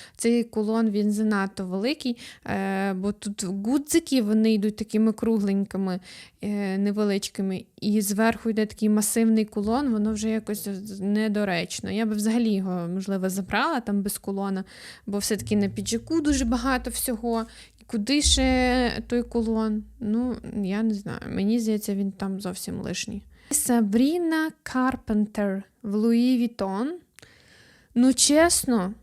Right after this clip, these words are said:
ну, як будто в неї шиї немає. Е, її шевелюра, чи треба було десь її це волосся трошечки прибрати якби доверху, щоб воно якось дивилося більш ефектніше.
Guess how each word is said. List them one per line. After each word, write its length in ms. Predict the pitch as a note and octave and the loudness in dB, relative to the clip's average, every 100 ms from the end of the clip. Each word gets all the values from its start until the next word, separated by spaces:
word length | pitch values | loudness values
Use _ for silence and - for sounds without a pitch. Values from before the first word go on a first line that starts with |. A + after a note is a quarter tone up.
| _ _ _ _ | _ _ _ _
ну, 300 | - A#3 B3+ - | 2 6 6 4
як 220 | A3+ A3+ | 2 2
будто 320 | G#3+ C#4+ - | 2 -2 0
в 40 | A3 | 4
неї 240 | A#3+ A#3 | 4 4
шиї 380 | G#3+ - F#3 F3+ | 2 -2 -4 -6
немає. 480 | E3+ E3+ D3 F#2+ G3+ - _ _ _ _ | -8 -8 -8 -10 -10 -14 _ _ _ _
Е, 260 | - A3 G#3+ | -2 2 2
її 280 | G#3+ A3+ C#4+ | 2 2 6
шевелюра, 680 | - B3 A#3 A#3 D4 D#4 | 6 4 2 4 4 4
чи 140 | D4 A3+ | 0 -2
треба 360 | A#3+ C#4 D4 | 0 2 2
було 360 | C4+ C4 C4 C4 - - - - | 2 2 0 -2 -6 -20 -14 0
десь 380 | A3+ B3+ - | 4 4 2
її 240 | A#3 A#3+ A#3+ | 2 2 2
це 200 | - A3+ | 0 0
волосся 540 | A3+ A3+ B3+ B3 - | 2 2 2 2 -2
трошечки 580 | - A3+ - A3+ - A#3 | -2 -2 -2 -2 -2 -4
прибрати 640 | A#3 A#3 A3+ A#3+ B3+ - A#3 | -2 -2 2 4 4 0 -2
якби 300 | A3 G#3 A3+ | -2 0 0
доверху, 840 | A3+ G#3 A3 C#4+ E4+ - - F3+ | 0 0 2 2 2 -2 -8 -6
щоб 260 | F#3 - G3 | -6 -6 -6
воно 360 | G3+ A3 A3 | -2 0 2
якось 340 | A3 G#3 G#3+ G3+ | 2 0 -4 -4
дивилося 640 | G3+ G3+ G#3 G3+ G3+ - | -4 -2 0 0 -2 -6
більш 420 | G3 G3 F#3+ - - - _ _ _ _ _ - | -6 -6 -6 -8 -12 -18 _ _ _ _ _ -16
ефектніше. 840 | - F#3 - - - F#3+ - - | -10 -8 -8 -10 -14 -12 -12 -14